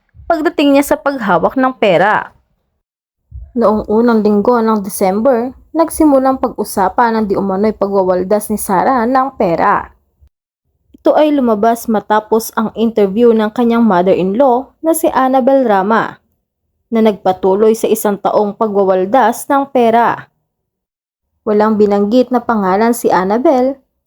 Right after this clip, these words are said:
kung sino ang kanyang pinatatamaan. Subalit ang pahayag niyang iyon ay tungkol sa balitang hiwalay na ang anak na si Richard kay Sara.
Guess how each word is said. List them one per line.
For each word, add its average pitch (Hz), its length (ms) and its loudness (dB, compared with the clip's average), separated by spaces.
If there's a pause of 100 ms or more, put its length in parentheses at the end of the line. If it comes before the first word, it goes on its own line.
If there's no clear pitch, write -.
kung 359 160 2
sino 311 320 4
ang 302 160 -2
kanyang 277 320 0
pinatatamaan. 220 1200 -2 (640)
Subalit 202 640 0
ang 202 80 -4
pahayag 190 480 -2
niyang 202 180 0
iyon 233 360 0 (340)
ay 226 160 0
tungkol 220 400 -2
sa 214 160 -2
balitang 202 500 0
hiwalay 202 380 0
na 208 240 0
ang - 80 -8
anak 220 400 -2
na 226 80 0
si 220 160 0
Richard 226 500 -2
kay 269 220 0
Sara. 185 640 0